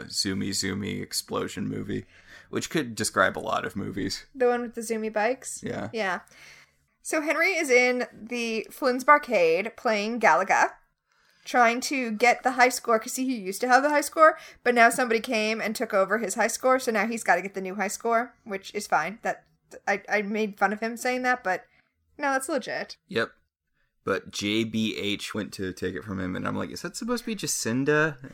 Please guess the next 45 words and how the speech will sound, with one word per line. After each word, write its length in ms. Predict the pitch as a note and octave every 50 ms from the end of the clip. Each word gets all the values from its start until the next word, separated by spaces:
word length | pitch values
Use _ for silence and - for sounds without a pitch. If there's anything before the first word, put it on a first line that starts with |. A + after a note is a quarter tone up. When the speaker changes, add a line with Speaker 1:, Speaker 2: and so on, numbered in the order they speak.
| - - - - -
Speaker 2:
I 140 | - - E4+
was 180 | A#4 B4+ B4 -
trying 200 | A4+ A#4 A#4+ A4+
to 40 | A4+
figure 260 | - G#4+ D#4 F4 F#4+
out 200 | F#4 G4 G4 E4
who 140 | D#4+ F4 D#4
J 300 | B3+ - D4+ C#4+ D4+ D#4
B 240 | A3 C4 C#4 C#4+ A#3
H 260 | G3+ A#3+ C4+ C4 - -
was, 600 | C4 B3 B3 C4+ C4 G#3+ E3 C3+ E3 A3 - A#3
yeah. 380 | B3+ A#3+ A3+ A3+ F3 C3 F#2+ -
Speaker 1:
Do, 460 | - - - - - _ - - C#4
Speaker 2:
So 140 | C#4 C4 A#3
the 120 | G#3 -
Speaker 1:
do 40 | -
we 80 | B3+
Speaker 2:
new 80 | F#4 G4
Speaker 1:
know, 100 | - G3 - _ _ - _ _ _ _
do 120 | - B2
we 100 | C#3 E3
know 140 | F3+ G3 A3
Jacinda's 480 | A3+ A3+ G#3+ - G3+ G3+ G#3+ G#3+ G3 F3
last 240 | E3 E3 F3+ - -
name? 320 | A#2+ B2+ E3 F#3+ G#3 - _ _ _ - - _ -
Speaker 2:
I 100 | B3 B3 - -
don't 300 | - B3 - A#4 B4+ -
think 200 | C5+ B4 A#4 G#4
we 160 | G4 G4 F4+
do, 340 | A3+ - D#4+ D#4+ D4+ C4 -
but 160 | G#3+ A3+ A3 -
just 300 | C#4+ C#4+ - - - _
for 200 | - - D#4 C#4
the 80 | D#4 E4+
record, 340 | D#4 C4 B3+ - A#3+ A3+ F#3+
the 60 | G#3+
new 160 | A3 A3 B3+
high 140 | B3 B3+ C4+
score 280 | C4 - - A#3 G#3+
is 120 | A3+ A3 -
held 240 | - G#3 G#3+ G3+ G3+
by 100 | G#3+ G#3+
J 240 | G3+ - G3+ G3
B 220 | G3 F#3+ F#3+ F#3 C3+
H. 260 | E3+ E3+ - - -